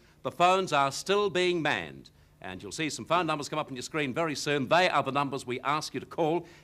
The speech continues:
Incidentally, we have the whole of Australia watching us at the moment, stations right around the length and breadth of, uh, of this country. For example, uh, good news came through from T V T Hobart,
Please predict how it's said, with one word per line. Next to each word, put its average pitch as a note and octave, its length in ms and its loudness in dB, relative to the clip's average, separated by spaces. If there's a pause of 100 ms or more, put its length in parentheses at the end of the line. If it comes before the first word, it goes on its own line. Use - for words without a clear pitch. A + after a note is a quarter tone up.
Incidentally, D#3 720 2
we C#3 260 -2
have C#3 300 0
the A#2+ 80 -6
whole F3 260 4
of D#3 60 -2
Australia C3+ 420 0
watching G2+ 320 -6
us F#2+ 80 -10
at - 80 -16
the F2+ 60 -12
moment, C3+ 300 -4
stations C#3+ 500 -4
right F3+ 280 2
around C#3 360 2 (260)
the G2+ 80 -6
length C#3 220 0
and A#2 120 -6
breadth A2 380 -4
of, A2 260 -2
uh, G#2+ 40 -2
of A2 180 -4
this A#2 160 -6
country. F#2+ 420 -6 (300)
For E3+ 120 2
example, E3 540 2
uh, D3+ 100 0
good C#3+ 240 2
news D3+ 220 2
came D3+ 240 0
through D3 280 -2
from C3+ 180 -6
T F3 160 0
V C#3+ 140 -4
T C#3 180 -4
Hobart, A#2 520 0